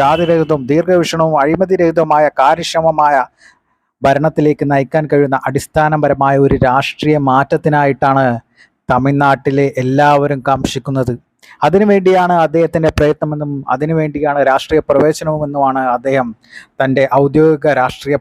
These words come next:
പാർട്ടി പ്രഖ്യാപനത്തിലൂടെ പറഞ്ഞു വെക്കുന്നത്. മറ്റൊരു കാര്യം കൂടി വിജയ് പറയുന്നുണ്ട്.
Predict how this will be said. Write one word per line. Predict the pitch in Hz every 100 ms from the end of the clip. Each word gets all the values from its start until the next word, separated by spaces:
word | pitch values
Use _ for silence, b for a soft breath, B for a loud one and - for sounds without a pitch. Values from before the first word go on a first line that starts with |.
| -
പാർട്ടി | 117 - 127
പ്രഖ്യാപനത്തിലൂടെ | 131 - 135 135 127 131 127 127
പറഞ്ഞു | 131 127 131
വെക്കുന്നത്. | 123 120 113 110 _ _ b b _
മറ്റൊരു | 139 143 165 175
കാര്യം | 160 170 170
കൂടി | 170 165
വിജയ് | 156 156 156 160
പറയുന്നുണ്ട്. | 151 151 147 147